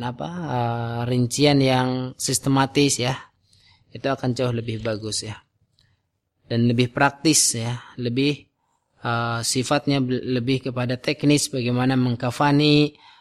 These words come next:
bagaimana memandikan, ya, apa, bag-, eh, apa yang harus disiapkan dulu. Wah, ini satu hal yang sangat bagus kalau seandainya ada pembahasan demikian, ya. Baik,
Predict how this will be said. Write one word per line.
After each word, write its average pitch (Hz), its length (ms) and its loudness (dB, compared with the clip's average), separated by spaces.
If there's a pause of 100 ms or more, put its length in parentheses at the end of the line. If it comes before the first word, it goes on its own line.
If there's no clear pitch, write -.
(180)
bagaimana 123 480 4
memandikan, 143 1120 4
ya, 127 240 -6 (400)
apa, 117 560 -2
bag-, 123 320 -2
eh, 117 240 -4
apa 135 160 0
yang 139 160 4
harus 131 240 2
disiapkan 131 480 0
dulu. 147 640 4
Wah, 113 240 -12 (320)
ini 143 80 4
satu 135 240 0
hal 127 160 2
yang 123 160 2
sangat 117 320 -4
bagus 123 320 0
kalau 117 240 -4
seandainya 113 480 -4
ada 117 160 -6
pembahasan 110 640 -2
demikian, 101 560 -6
ya. 98 100 -12 (1200)
Baik, 175 320 4